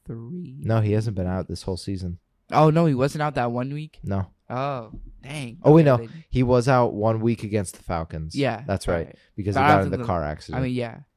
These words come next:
Speaker 2: Yeah.
Speaker 1: So, so that w-, I don't, that wouldn't affect him. I don't think he's getting four sacks that game. <laughs>
Speaker 2: No, I don't think so either.
Speaker 1: Maybe, like, one or two. But,
Speaker 2: But doesn't it feel like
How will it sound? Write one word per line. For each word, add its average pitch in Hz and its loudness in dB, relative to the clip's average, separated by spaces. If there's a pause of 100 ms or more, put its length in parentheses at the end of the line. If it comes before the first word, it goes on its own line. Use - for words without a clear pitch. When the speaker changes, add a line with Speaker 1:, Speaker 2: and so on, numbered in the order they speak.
Speaker 2:
Yeah. 80 -2
Speaker 1:
So, 82 -10
so - -10
that - -14
w-, 127 -4
I 127 -10
don't, 139 -6
that 143 -4
wouldn't 156 -2
affect 120 -4
him. 110 -6
I 107 -6
don't 135 0
think 143 -4
he's 131 -8
getting 117 -4
four 110 -6
sacks 107 -12
that 107 -14
game. - -14 (280)
<laughs> - -16 (380)
Speaker 2:
No, 110 2
I 92 4
don't 90 -2
think 90 -6
so 82 -2
either. 78 -4
Speaker 1:
Maybe, 135 -2
like, 123 -6
one 110 -4
or 95 -10
two. 104 -14
But, - -14
Speaker 2:
But 127 2
doesn't 147 4
it 190 -2
feel 123 2
like 131 -4